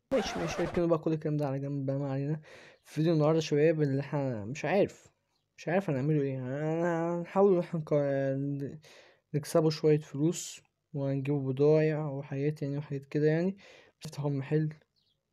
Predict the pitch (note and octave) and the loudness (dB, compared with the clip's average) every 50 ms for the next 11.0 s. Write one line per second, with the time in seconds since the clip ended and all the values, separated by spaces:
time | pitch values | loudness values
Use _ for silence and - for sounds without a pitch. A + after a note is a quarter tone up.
0 | _ _ _ _ _ _ _ _ _ _ _ _ _ _ _ _ _ _ _ _ | _ _ _ _ _ _ _ _ _ _ _ _ _ _ _ _ _ _ _ _
1 | _ _ _ _ _ _ _ _ _ _ _ _ _ _ _ _ - C3 C3+ D3+ | _ _ _ _ _ _ _ _ _ _ _ _ _ _ _ _ -4 -2 2 2
2 | D3+ C#3 C3 C3+ C3 - - D#3+ D#3+ D3+ D#3 - C#3+ D3 - - D3 C#3+ D3+ D#3+ | 2 2 0 -2 -4 -2 0 0 0 0 -2 -4 -6 -8 -6 -6 -4 -2 -2 -2
3 | E3 E3+ F3 F3+ F3+ E3 D#3 - D3+ D3 D3+ D3+ D3+ - D3+ C3+ - - - D3+ | 0 0 0 0 0 -2 -4 -6 -4 -2 -2 -2 -2 -6 -10 -14 -12 -4 -2 0
4 | D#3 D#3+ E3+ F3 F3 F#3 - - - - - _ _ _ _ _ _ _ C#3+ C#3 | 0 2 0 0 -2 -4 -8 -14 -20 -20 -20 _ _ _ _ _ _ _ -2 4
5 | C#3 D3 C#3 B2 A#2 - - - _ _ _ _ _ _ _ _ _ _ _ _ | 4 4 4 4 0 -4 -8 -18 _ _ _ _ _ _ _ _ _ _ _ _
6 | _ _ _ _ _ - - _ _ _ - - - D#3 D#3 D3+ - D#3+ D#3 - | _ _ _ _ _ -20 -20 _ _ _ -6 0 2 4 4 2 0 -4 -4 -2
7 | - E3 D#3+ D#3+ D#3+ D#3+ D#3+ E3 E3 D#3+ D#3 D#3 - - F#3 F#3 G#3+ G#3+ G#3 G3 | 0 2 2 4 4 4 6 8 8 8 6 4 2 0 2 4 4 4 4 2
8 | F#3 D#3 D#3+ D3+ D3 C#3 C3+ C#3+ C#3 C#3+ C#3+ - D3+ D3 D#3 D3+ D3 C#3+ - - | 0 0 0 0 0 2 2 2 2 2 2 2 2 2 4 2 2 -2 -4 -6
9 | D#3 D3+ - D#3 D#3 C3 - - D3 D3 D3 C#3+ D#3 D3+ C#3 C#3 C3+ C3+ C#3+ D3 | -8 -4 0 0 0 0 0 -2 -4 -2 0 2 2 2 2 2 0 -2 -4 -4
10 | D3 D3 C#3+ C3 A2 C#3+ C#3 C#3 C3+ C3+ C3+ C3+ C3 C3 B2+ A2+ G#2 A#2 B2 - | -2 -2 -2 -4 -4 -4 -4 -2 -2 -2 -2 -2 0 -2 -2 -4 -4 -8 -10 -14